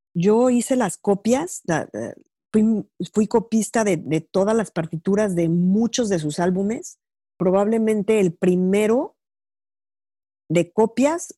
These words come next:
fue, el primero en el que trabajé con él fue América en Vivo. América y en Vivo se llamó. Eh, él no estuvo en esas grabaciones, pero yo, fue el primer disco de Luis Miguel en el que trabajé.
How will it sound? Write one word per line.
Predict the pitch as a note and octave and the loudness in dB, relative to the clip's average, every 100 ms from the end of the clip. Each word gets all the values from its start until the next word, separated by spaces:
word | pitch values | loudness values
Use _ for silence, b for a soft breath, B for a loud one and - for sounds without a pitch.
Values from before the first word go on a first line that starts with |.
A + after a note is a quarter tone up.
| _ | _
fue, | G3 G#3 - | 0 0 2
el | G3 | 2
primero | A3 C4+ E4 | 2 2 2
en | D4+ | 0
el | |
que | G3 | -2
trabajé | F3+ F3 E3 A3 G3+ | -4 -2 -2 -4 -2
con | G3+ G#3 | -2 -2
él | A#3+ | -4
fue | G3 G#3 A3 | -2 0 0
América | F#3+ F#3+ G3 F#3 | 0 0 0 0
en | E3+ D#3+ | -2 2
Vivo. | E3+ C3+ _ _ _ _ _ _ _ _ | 2 0 _ _ _ _ _ _ _ _
América | - F#3 A3+ C4 B3 | -2 0 2 0 0
y | G3+ | 2
en | E3+ E3 | 2 2
Vivo | F3 C#3+ | 0 0
se | C#3 C#3+ | -4 -4
llamó. | C#3+ C#3+ C3+ _ _ _ - | -2 -6 -10 _ _ _ -2
Eh, | F#3 G3 G3+ G3 - | 0 2 2 -2 -6
él | - G#3+ A3 | 0 2 2
no | A#3 | 0
estuvo | - A3 G#3 | 0 0 2
en | F#3+ | 0
esas | F#3 F#3+ | 0 -2
grabaciones, | E3+ D3+ - G3 G#3+ | -2 -2 -2 -2 -2
pero | F3+ E3+ | -2 0
yo, | F3 F#3 F3+ | 2 0 -2
fue | G3 | 0
el | G3+ | 0
primer | F#3+ F#3+ G3 G#3 G#3 | 2 0 0 -2 -2
disco | G3 - A3 | -2 -2 -2
de | F#3+ | 0
Luis | D#3+ | 0
Miguel | D#3+ D#3+ E3 | 0 0 0
en | E3+ | 0
el | D#3+ | -2
que | C#3+ | -4
trabajé. | C#3+ C#3 C3+ D3+ C#3 | -6 -8 -6 -8 -10